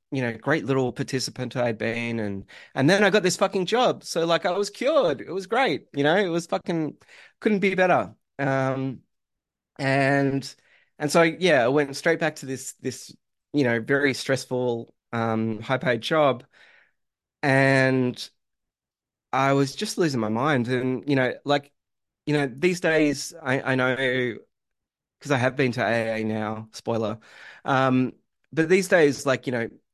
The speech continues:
I, I know that the A A, A As would say that I was a dry drunk at this point and I was white-knuckling it. And I fucking hate both of those expressions. Um, there's, like, I, I get where they're coming from, but,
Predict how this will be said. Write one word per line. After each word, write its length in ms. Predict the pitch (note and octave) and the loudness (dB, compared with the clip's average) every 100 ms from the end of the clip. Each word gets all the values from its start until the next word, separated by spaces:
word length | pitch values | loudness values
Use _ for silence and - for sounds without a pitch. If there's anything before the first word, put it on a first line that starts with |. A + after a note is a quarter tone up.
| _ | _
I, 260 | C3 B2+ B2 | -2 0 2
I 40 | |
know 140 | C3+ B2+ | 2 2
that 160 | B2 | 0
the 140 | B2 B2 | 0 0
A 280 | B2 B2 B2 | 2 2 0
A, 60 | - - | -6 -4
A 400 | B2 A#2+ A2+ A#2 | 0 0 0 -2
As 200 | A2 - | -6 -10
would 160 | A#2+ | -10
say 240 | - A#2 A#2 | -6 -4 -2
that 260 | A#2 G#2+ - | -2 -4 -4
I 60 | A#2 | -4
was 140 | A2 | -4
a 60 | A#2 | -2
dry 260 | A#2+ A#2+ | 2 2
drunk 340 | A2+ A2 G#2+ G#2+ | 2 -2 -2 -8
at 100 | - | -8
this 140 | A2 | -8
point 420 | - G#2+ G2+ G2+ | -8 -10 -8 -10
and 320 | A2 G2+ G#2 - | -10 -8 -10 -6
I 160 | G#2+ | -4
was 180 | G#2+ G#2 | -4 -4
white-knuckling 680 | G#2+ B2 B2 A2+ A2+ A2 G2+ | -2 -2 0 -4 -4 -8 -8
it. 180 | G2+ D#2 - - - | -12 -12 -20 -20 -6
And 100 | B3 | -2
I 20 | |
fucking 300 | B3+ B3 F#3 | 0 -2 -2
hate 240 | A#2 A2+ - | -2 -4 0
both 180 | A#2 | -2
of 100 | A2 | -2
those 260 | - A2 A2 | -8 -8 -8
expressions. 640 | A2 - G2+ - G#2 G#2+ | -10 -4 -4 -4 -6 -8
Um, 540 | - A#2+ A#2+ A#2+ A#2 - _ _ _ _ _ _ - | -4 -2 0 -2 -4 -6 _ _ _ _ _ _ 0
there's, 440 | C3+ C3 B2 - - - - _ _ _ _ _ _ | 2 4 2 -8 -16 -20 -20 _ _ _ _ _ _
like, 240 | E3 D#3+ - | 0 0 -2
I, 140 | D#3+ D#3 | -2 2
I 80 | D#3 | 2
get 180 | G3+ | 2
where 80 | F#3+ | 2
they're 100 | D#3+ | 0
coming 260 | C#3 C3 D#3 | 0 -2 -2
from, 320 | E3+ F3 G3+ | -2 -4 -4
but, 420 | C3+ B2 A#2 - | 0 2 2 -2